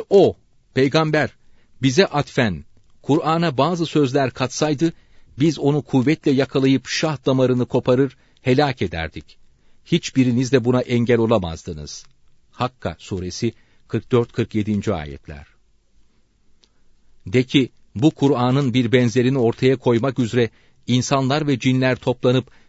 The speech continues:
birbirine destek de olsalar, yemin olsun ki yine de benzerini ortaya koyamazlar."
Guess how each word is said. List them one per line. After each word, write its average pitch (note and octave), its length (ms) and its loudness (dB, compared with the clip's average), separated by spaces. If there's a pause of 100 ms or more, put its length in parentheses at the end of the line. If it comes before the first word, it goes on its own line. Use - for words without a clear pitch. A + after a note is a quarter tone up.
birbirine C3 580 0
destek B2 400 0
de D3 80 4
olsalar, C3+ 560 0 (300)
yemin B2 360 2
olsun C#3+ 340 0
ki - 120 -2
yine C3+ 360 0
de C3+ 160 2
benzerini C3 480 2
ortaya B2 380 0
koyamazlar." G2+ 720 -4